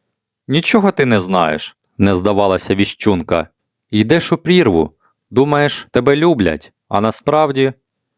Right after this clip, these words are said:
Софія несподівано перечепилася, зупинилася і подивилася на віщунку. «Відчепіться від мене, будь ласка, у мене все чудово». «Це ти так думаєш, що все чудово»,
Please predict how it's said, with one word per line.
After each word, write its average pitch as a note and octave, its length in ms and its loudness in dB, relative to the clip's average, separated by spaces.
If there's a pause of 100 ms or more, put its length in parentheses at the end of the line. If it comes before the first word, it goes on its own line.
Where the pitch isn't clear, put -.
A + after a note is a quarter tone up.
(360)
Софія C3 420 0
несподівано A2 640 0
перечепилася, E2+ 1080 -2
зупинилася A2 880 0 (120)
і - 80 -6
подивилася G2+ 580 0
на F#2+ 80 0
віщунку. F2+ 760 -4 (800)
«Відчепіться B2+ 720 0
від G#2 160 0
мене, G2+ 280 0
будь A#2+ 160 0
ласка, F#2 540 -2 (180)
у F#2+ 100 -4
мене D3+ 420 0
все - 240 0
чудово». G#2+ 600 0 (840)
«Це F3 160 -2
ти A#3 160 2
так C3 180 -2
думаєш, E2+ 500 0
що - 220 -4
все G2+ 200 -2
чудово», F2 580 -2